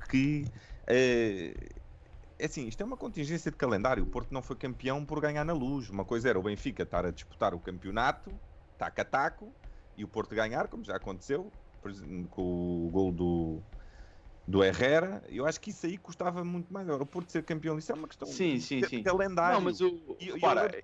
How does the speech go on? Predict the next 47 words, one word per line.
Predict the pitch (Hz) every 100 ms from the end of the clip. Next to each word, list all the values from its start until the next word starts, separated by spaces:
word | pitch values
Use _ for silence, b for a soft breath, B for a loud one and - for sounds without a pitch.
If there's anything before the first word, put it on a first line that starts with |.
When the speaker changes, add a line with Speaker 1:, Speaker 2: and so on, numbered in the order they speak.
| -
Speaker 2:
eu, | 165
eu | 180 190
não | 208
estou | 190 175
a | 156
Speaker 1:
deixa-me | -
só |
Speaker 2:
falar, | 131 120 -
Speaker 1:
ser | 139
Speaker 2:
eu, |
Speaker 1:
importante, | 143 135
Speaker 2:
eu | 143
não, | 151
Speaker 1:
Rodrigo, | 113 -
deixa-me, | 120 143 143
Speaker 2:
sim, |
sim. | 131
Speaker 1:
deixa-me | 135 143 131
só. | 107 92 b b b
Eu | - 127
lembro | 226 226
perfeitamente, | - 156 147 110 95 85 82 - - _ _ _ - -
saí | - 135 143
da, | 139
daquele | 117 117 113 127
estádio, | - - 120 98
tive | 92 101 92
duas | 92 98 95 92 123 117
ou | 110
três | 113 110
semanas | 107 101 92
a | 95
seguir | 120
ao, | 110 92 71 - _
ao | - 98
jogo | 92 98 87 69 62 65
em | 98
que | 95
o |
Porto | 90 95 -
foi | 95
campeão, | 101 92 - 87 82
no, | 90 95 90 95
no | - 101
famoso | 92 101 98 87
jogo | 95 87 87
do, | 92 85 85